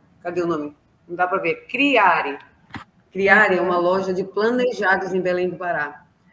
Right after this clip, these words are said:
Speaker 1: onde eu tenho um escritório pra trabalhar, eu como corretora, isso é parceria. E eu sou muito grata, porque eu tô aqui, eles estão atendendo ali, eu tô falando até alto. <laughs> Então, isso é parceria.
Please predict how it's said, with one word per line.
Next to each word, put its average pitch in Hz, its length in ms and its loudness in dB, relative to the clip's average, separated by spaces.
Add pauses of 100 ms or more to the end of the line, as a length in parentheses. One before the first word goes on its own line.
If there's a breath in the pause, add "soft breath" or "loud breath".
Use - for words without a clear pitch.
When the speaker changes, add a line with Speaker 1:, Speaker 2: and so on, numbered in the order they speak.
(160 soft breath)
Speaker 1:
onde 190 260 0
eu 208 140 -2
tenho 202 440 -2
um 233 140 -4
escritório 240 720 -2
pra 233 160 -2
trabalhar, 220 540 0
eu 196 140 -2
como 214 240 -2
corretora, 208 500 -2
isso 185 180 -6
é - 20 -10
parceria. 185 720 -6 (580 soft breath)
E 165 40 -4
eu 180 80 -2
sou 190 140 -2
muito 247 320 -4
grata, 214 400 -2
porque 208 240 -8
eu 190 80 -8
tô 214 80 -6
aqui, 226 180 -6
eles 190 100 -8
estão 190 140 -4
atendendo 190 540 0
ali, 180 140 0
eu 185 120 -2
tô 185 140 -4
falando 175 320 -2
até 185 220 -4
alto. 180 280 -6
<laughs> - 800 -10 (520 loud breath)
Então, 220 300 2
isso 240 220 -4
é 226 40 0
parceria. 202 1040 -2